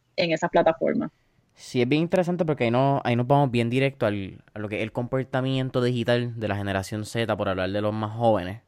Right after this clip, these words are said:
Speaker 2: Y creo que es
Speaker 1: Ujú.
Speaker 2: bien interesante porque,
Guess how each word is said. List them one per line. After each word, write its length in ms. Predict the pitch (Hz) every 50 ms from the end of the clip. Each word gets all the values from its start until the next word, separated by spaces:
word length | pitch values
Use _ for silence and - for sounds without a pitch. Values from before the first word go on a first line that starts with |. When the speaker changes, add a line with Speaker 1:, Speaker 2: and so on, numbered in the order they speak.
| _ _ _ _ _ _ _ _ _ - _ _ _ _ _
Speaker 2:
Y 140 | - 214 226
creo 160 | 233 247 240
que 60 | 226
es 40 | 226
Speaker 1:
Ujú. 60 | 233
Speaker 2:
bien 140 | 143 147 156
interesante 680 | 160 143 - 160 160 160 - 165 165 165 160 - - 135
porque, 760 | 117 120 117 113 107 - _ - 113 110 107 107 107 104